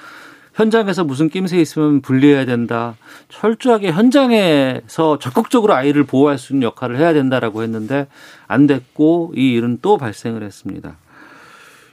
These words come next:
입양까지 지금 이렇게 지금 얘기가 나오고 있는 상황에서 입양 전에 뭐 심리검사 지적하신 분도 나와셨-, 나왔었는데 해도 해도 더 얘기 한번 해보면서 다-, 다음 주로 가겠는데 뭐 더 해야 될까요?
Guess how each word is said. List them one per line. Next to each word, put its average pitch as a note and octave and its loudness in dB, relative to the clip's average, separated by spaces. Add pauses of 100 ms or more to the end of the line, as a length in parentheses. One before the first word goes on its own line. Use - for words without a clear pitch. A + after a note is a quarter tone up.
(100)
입양까지 A2+ 0
지금 F#2+ -10
이렇게 G2 -8
지금 F#2 -12
얘기가 F#2 -6
나오고 F#2+ -4
있는 F#2 -4
상황에서 F2+ -8
입양 B2 -2
전에 A2 -6
뭐 G2 -8
심리검사 C3+ -2 (400)
지적하신 A2+ -4
분도 F#2 -10
나와셨-, E2 -10 (360)
나왔었는데 G2 -6 (1500)
해도 E3 0
해도 D3 2
더 C3+ 0
얘기 G#2+ 0
한번 G2 -6
해보면서 A#2 -4 (160)
다-, F#2+ -18 (100)
다음 G2 -8
주로 F#2+ -12
가겠는데 E2 -16
뭐 A#2 2
더 A#2 0
해야 A2+ -4
될까요? G#2 -12